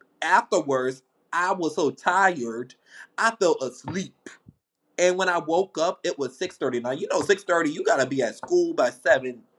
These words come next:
ten. And I was about to miss my bus. And the thing was, I was rushing out, running out of the, his house, trying to get back into my house, jumped through the window. Then I had hickeys all over my neck, so I had to literally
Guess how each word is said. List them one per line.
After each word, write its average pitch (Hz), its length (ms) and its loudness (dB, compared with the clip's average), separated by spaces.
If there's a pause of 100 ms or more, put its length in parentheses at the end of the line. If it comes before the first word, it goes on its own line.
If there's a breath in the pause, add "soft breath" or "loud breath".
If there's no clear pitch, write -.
ten. 127 380 -2 (640 soft breath)
And 185 340 0
I 262 200 2
was 170 100 2
about 156 180 0
to 156 60 -10
miss 165 160 -6
my 156 120 -4
bus. 175 500 -2 (260)
And 180 240 -2
the 170 40 -4
thing 190 220 -6
was, 175 280 -2
I 165 120 0
was 139 260 2
rushing 175 400 0
out, 151 320 0
running 185 320 0
out 139 300 -2 (320 soft breath)
of 143 420 0
the, 135 220 4
his 185 220 -2
house, 123 300 -2
trying 170 180 0
to 160 40 -4
get 151 120 -2
back 147 160 0
into 135 280 -2
my 180 280 2
house, 131 360 -2
jumped - 320 2
through 180 100 0
the 160 60 -2
window. 147 580 -6 (360 soft breath)
Then 202 260 2
I 180 100 4
had 175 220 -2
hickeys 190 280 -2 (100)
all 185 180 4
over 180 140 -4
my 151 120 -2
neck, 143 280 0
so 160 280 -2
I 165 200 -2
had 190 220 2
to 170 80 -4
literally 147 360 -2